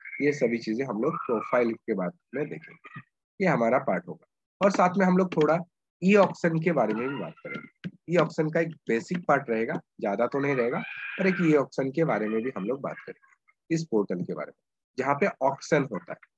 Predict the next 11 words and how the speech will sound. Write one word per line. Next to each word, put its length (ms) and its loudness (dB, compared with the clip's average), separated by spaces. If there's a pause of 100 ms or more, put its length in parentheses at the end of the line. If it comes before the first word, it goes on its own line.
(160)
बोली 300 2
बोलते 320 -6
हैं। 80 -12 (420)
यहाँ 120 4
पर 160 0
भी 80 4
registrations 920 0
वगैरह 260 4
है, 160 -4 (420)
ये 100 4
सब 180 0